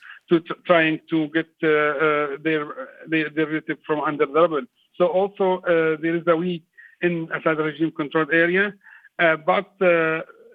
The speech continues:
countries, Arab countries, trying, trying right now to send the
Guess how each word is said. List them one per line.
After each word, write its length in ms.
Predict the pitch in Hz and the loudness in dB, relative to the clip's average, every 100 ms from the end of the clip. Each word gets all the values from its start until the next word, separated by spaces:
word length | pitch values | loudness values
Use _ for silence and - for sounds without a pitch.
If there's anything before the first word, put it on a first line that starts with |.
| - - 185 | -20 -4 -2
countries, 420 | 208 196 175 170 156 165 | -2 -2 -2 -2 -2 0
Arab 140 | 180 - | 0 0
countries, 300 | 180 170 170 160 _ 175 | -4 -4 -10 -12 _ 0
trying, 240 | 175 175 - _ - 160 - - - | 0 0 -6 _ -10 -10 -10 -12 0
trying 200 | 165 170 | 2 4
right 400 | 160 160 160 151 165 | 2 2 2 0 -4
now 80 | 160 | -4
to 60 | 165 156 | -6 -4
send 160 | 170 165 156 | -4 -4 -4
the 100 | 156 | -2